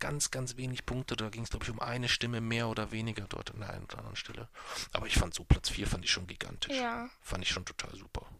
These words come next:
Speaker 1: ja.
Speaker 2: Hast du erwartet?
Speaker 1: Hm? Ich hatte gar nicht, äh, erwartet, dass wir für sowas mal nominiert werden. Ja.
Speaker 2: Wieso?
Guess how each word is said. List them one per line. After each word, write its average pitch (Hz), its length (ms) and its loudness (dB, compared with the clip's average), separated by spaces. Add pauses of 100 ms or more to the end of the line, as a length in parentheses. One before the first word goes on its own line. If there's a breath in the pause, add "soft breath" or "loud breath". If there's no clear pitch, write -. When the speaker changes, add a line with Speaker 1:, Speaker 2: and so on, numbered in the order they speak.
(120)
Speaker 1:
ja. - 80 0 (300)
Speaker 2:
Hast - 260 -6
du 330 60 0
erwartet? 320 580 0 (380)
Speaker 1:
Hm? 156 200 4 (520 loud breath)
Ich - 120 6
hatte - 140 4
gar 98 160 2
nicht, - 320 0
äh, 104 40 0
erwartet, 95 500 -2
dass - 140 6
wir 110 80 4
für - 140 4
sowas 104 320 2
mal 104 120 -4
nominiert 98 480 -4
werden. - 320 -8 (180)
Ja. - 160 -4
Speaker 2:
Wieso? 240 400 -4